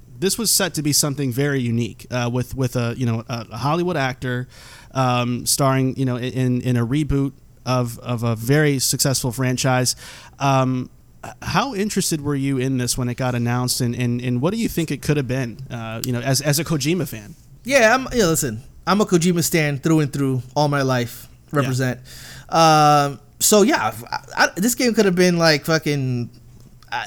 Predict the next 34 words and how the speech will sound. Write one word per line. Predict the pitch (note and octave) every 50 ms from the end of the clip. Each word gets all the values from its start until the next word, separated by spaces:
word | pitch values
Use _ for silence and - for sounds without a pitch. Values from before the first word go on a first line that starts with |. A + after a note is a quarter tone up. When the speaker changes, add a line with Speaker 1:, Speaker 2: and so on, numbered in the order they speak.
| - -
Speaker 2:
anything. | - F#3+ G#3+ G#3 F3+ A#2+ G2+ F#2+ F2+ A#2 C3+ - -
And | D#3 E3 -
if | - E3 E3+ F3 F#3 F3+ F3+
Kojima's | F3+ G3+ F#3+ E3 F3 A3 G#3+ G3+ F3+
making | E3+ F3+ E3 - D3+ C#3+
it, | C3+ - -
I'm | - - C3 C3
there. | B2 A#2+ A2+ A2
So | - - G3 G#3
yeah, | B3 D#4+ C4+ B2+ G#2 - -
obviously, | D3+ F#3 A3+ A#3+ B3 A3+ - - - A3 G#3+ G3+ F#3 - - - - - - - -
when | G3+ F3 F3+ F3 E3+
this | F3+ F3+
game | - G#3 F#3+ F#3
was | F#3 D#3+
announced, | F3+ E3 D#3+ D3+ D3+ D3+ D3 - - - - - -
uh, | D#3 D3+
to | C3+ - D3+
be | D3+ D3+
a | D3 C#3
Silent | - - E3 D3 C#3+ C#3+ C#3
Hills, | C#3+ D3 D3 D3 C#3+ C#3 C#3
uh, | C3+ C#3+ C#3+ C#3 C3+ C3+ C3 C3 C3+ C3+
game, | C#3+ C#3 C#3 C3 C3 B2+ - - - - - - -
I | G3+ A#3 B3+
was | C4 B3+ F#3 D3+
one | C3 D3+ E3
hundred | F3+ F3 E3+ E3+
percent | F3 D3+ F#3 F3+ F3+
behind | F3 D3+ D#3+ G3+ F3
it. | F#2+ -
I | - B2+
couldn't | B2+ - - D#3+ D#3+ D3+
wait. | C#3 D3 D#3+ F#3+ F#3